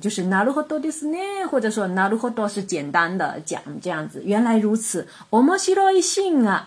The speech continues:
好きですね。”你喜欢有趣儿的场景啊，或者说你喜欢搞趣-，搞笑的场景啊之类的，<laughs> 这样子。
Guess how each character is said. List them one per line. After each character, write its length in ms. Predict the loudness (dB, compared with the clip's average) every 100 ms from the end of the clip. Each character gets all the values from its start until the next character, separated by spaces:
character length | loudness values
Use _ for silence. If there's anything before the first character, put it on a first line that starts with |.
| -6
好 200 | -2 -2
き 160 | 0 -2
で 120 | 0
す 160 | 2 4
ね。” 300 | 4 2 -4 -10 -2
你 140 | 2 4
喜 160 | 4
欢 260 | 2 2 0
有 120 | -2
趣 200 | -2 -2
儿 80 | 0
的 100 | -2
场 260 | -4 -4 -4
景 220 | -4 -4
啊， 80 | -4
或 100 | -2
者 120 | -2
说 160 | -2
你 120 | 0 0
喜 140 | 0
欢 220 | 0 0
搞 180 | 0 -2
趣-， 240 | -4 -6 -4
搞 160 | -4 0
笑 240 | 2 2
的 100 | 0
场 240 | -4 -4
景 240 | -2 -2 0
啊 160 | 0
之 160 | -2 -4
类 160 | -2 0
的， 100 | 2 4
<laughs> 100 | 2
这 120 | 0
样 140 | -2
子。 100 | -4